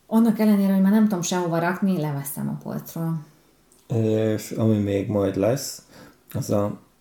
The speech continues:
Speaker 2: Három test problémából sorozat a Netflixen.
Speaker 1: <gasps>
Speaker 2: Valamikor,
Speaker 1: Ne.
Speaker 2: valamikor,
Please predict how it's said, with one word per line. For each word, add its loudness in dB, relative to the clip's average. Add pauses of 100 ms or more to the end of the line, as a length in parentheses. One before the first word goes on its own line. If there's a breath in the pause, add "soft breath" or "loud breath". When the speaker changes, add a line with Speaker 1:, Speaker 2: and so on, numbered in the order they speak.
(120)
Speaker 2:
Három -2
test -6
problémából -4
sorozat -8
a -8
Netflixen. -8
Speaker 1:
<gasps> -4
Speaker 2:
Valamikor, 4
Speaker 1:
Ne. -2
Speaker 2:
valamikor, 4